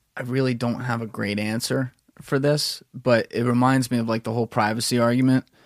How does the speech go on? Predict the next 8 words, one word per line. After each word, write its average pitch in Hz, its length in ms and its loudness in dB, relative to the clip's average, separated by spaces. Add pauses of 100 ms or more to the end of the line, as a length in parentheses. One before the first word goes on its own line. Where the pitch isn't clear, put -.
(400)
Like, 113 240 0
I 127 120 4
had 120 480 2 (920)
Andrew 127 260 4
Bustamante 123 680 2
in 117 100 4
here, 117 320 2
who, 113 520 0